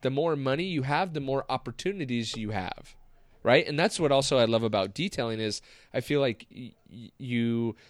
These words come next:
you get access into all these different people's lives. And so all these different people that we call customers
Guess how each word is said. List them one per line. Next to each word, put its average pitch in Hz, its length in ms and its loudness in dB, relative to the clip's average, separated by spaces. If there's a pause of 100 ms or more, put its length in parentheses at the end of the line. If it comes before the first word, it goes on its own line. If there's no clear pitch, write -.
(240)
you 135 260 0
get 139 320 2
access 123 480 2
into 131 160 -2
all 123 240 0
these 131 220 -2
different 131 300 -4
people's 123 380 -6
lives. 101 760 -2 (440)
And 131 160 0
so - 320 4
all 170 300 4
these 196 260 -4
different 165 360 -4
people 165 340 -2
that 123 200 4
we 123 140 -2
call 110 260 0
customers 110 800 -4